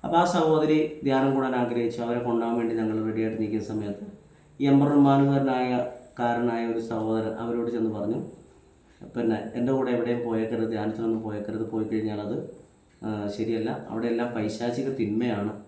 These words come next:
അതുകൊണ്ട് അവിടെ പോകരുതെന്ന്." അപ്പോൾ ഞാനിവരെ ധ്യാനത്തിന് കൊണ്ടുപോകാൻ വേണ്ടി എല്ലാം റെഡിയായി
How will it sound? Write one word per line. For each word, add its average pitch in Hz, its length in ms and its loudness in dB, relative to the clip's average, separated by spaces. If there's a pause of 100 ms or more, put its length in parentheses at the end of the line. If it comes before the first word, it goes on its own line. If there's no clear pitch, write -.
അതുകൊണ്ട് 110 300 0
അവിടെ - 140 -4
പോകരുതെന്ന്." 120 600 0 (1000)
അപ്പോൾ 160 280 2 (300)
ഞാനിവരെ 151 760 2
ധ്യാനത്തിന് 131 440 0
കൊണ്ടുപോകാൻ 127 340 2
വേണ്ടി 123 180 2
എല്ലാം 120 200 2
റെഡിയായി 120 420 2